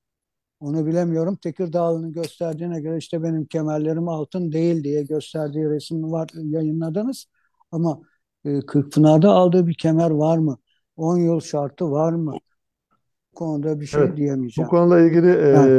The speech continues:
Speaker 2: e,
Speaker 1: daha önce kemer
Speaker 2: Zek-,
Speaker 1: olsa,
Speaker 2: Zekeriya hocam bizleri
Speaker 1: kemer olsa
Speaker 2: izliyorsa
Speaker 1: daha önce
Speaker 2: buraya
Speaker 1: de olur.
Speaker 2: yazabilir. E, o konuyla ilgili Zekeriya Uzun'un bir araştırması vardı.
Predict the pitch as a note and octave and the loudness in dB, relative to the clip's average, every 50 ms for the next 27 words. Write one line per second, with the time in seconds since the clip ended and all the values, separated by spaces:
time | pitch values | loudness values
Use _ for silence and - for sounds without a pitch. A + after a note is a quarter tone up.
0 | B2+ B2+ B2+ B2+ B2+ D#3 D#3+ E3+ F#3+ F#3 F3 E3+ D3 E3 D3 B2+ E3 D#3 F3 F3 | 6 4 4 4 4 6 6 6 6 4 4 2 -2 -4 -4 -4 -2 -2 0 0
1 | F#3 E3+ D#3 D3+ C#3+ - - F#3+ A3 A#3 C3 B2 C#3+ D3+ C#3 - E3 E3 E3+ F3 | 0 0 0 -2 -4 -4 -6 -6 -6 -6 -4 -4 -2 -2 0 2 4 4 6 6
2 | F3 F3 D#3+ C#3+ D#3+ D#3 D3+ D3 D3+ D3 D3 D#3 D#3 D#3 D#3 F3 G3+ G#3 G3 F#3 | 4 4 4 2 0 -2 -2 -2 -4 -4 -2 -2 -2 0 2 2 4 4 4 4
3 | E3+ - - E3 F3 F#3+ G3 A3 A#3 - - D#3+ D#3+ D#3 G#3 A3 - F#3+ F#3 - | 2 2 0 0 2 2 0 0 0 -2 0 0 2 0 0 -2 -6 -6 -4 -2
4 | D3+ D3+ C#3 D#3+ D#3+ D3 C#3+ C#3 D#3 F3 - - - D3+ C#3+ C3+ C#3 C#3+ D#3 D3+ | -2 -2 -2 -2 -2 -2 -2 -4 -6 -8 -8 -12 -12 -10 -8 -8 -8 -8 -10 -10
5 | D3 C#3+ - D3+ D3 D3+ D#3 D3 D3+ D3+ D3 D3 D3+ D3 C#3 C#3+ C#3 C#3+ D3 - | -10 -10 -10 -10 -8 -6 -6 -6 -6 -6 -6 -8 -8 -8 -8 -6 -6 -6 -8 -8
6 | B2 C3 C#3 C#3+ C#3 C#3 C#3+ C#3 C#3 C#3 C#3+ C#3 C3 C3+ C#3 C#3 C#3 C3+ D3 D3 | -10 -10 -8 -8 -6 -4 -2 -2 0 0 -2 -2 -4 -6 -8 -8 -8 -8 -8 -6
7 | C#3+ C#3 C#3 C3 - _ - C#3 C#3 C3+ C3 - D#3+ D#3+ D#3 C3+ B2+ D3 F#3+ F3 | -6 -6 -6 -6 -8 _ -14 -12 -12 -12 -12 -6 -2 0 0 0 0 -4 -6 -10